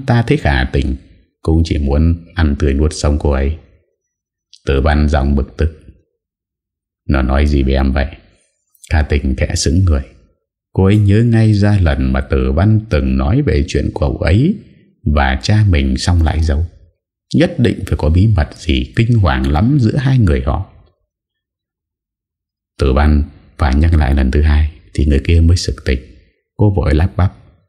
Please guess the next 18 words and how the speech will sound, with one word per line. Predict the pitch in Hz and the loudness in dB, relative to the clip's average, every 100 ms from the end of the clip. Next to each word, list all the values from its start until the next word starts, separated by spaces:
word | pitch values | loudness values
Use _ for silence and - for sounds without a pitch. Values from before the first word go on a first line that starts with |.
| _ _ _ - | _ _ _ 0
"À | 98 - | 0 2
không, | 120 131 139 131 - 120 | 2 2 0 -4 -8 0
mấy | 117 | 0
chuyện | 139 - | 0 0
linh | 117 110 | 2 2
tinh | 113 107 | 2 2
ấy | 120 | 2
mà." | 139 98 - - - _ _ _ _ _ _ | 2 -2 -4 -12 -20 _ _ _ _ _ _
Người | 82 73 | 0 0
nam | 73 78 | 2 2
nhân | 78 76 | 2 0
này | 69 65 | 0 0
ánh | 69 87 110 | 0 2 2
mắt | 127 - - - _ - | 0 -4 -12 -20 _ -4
hiện | - 67 69 | -2 -2 -2
chút | 131 - | -2 -2
thất | 131 - | -4 -2
vọng. | 90 - | -2 -2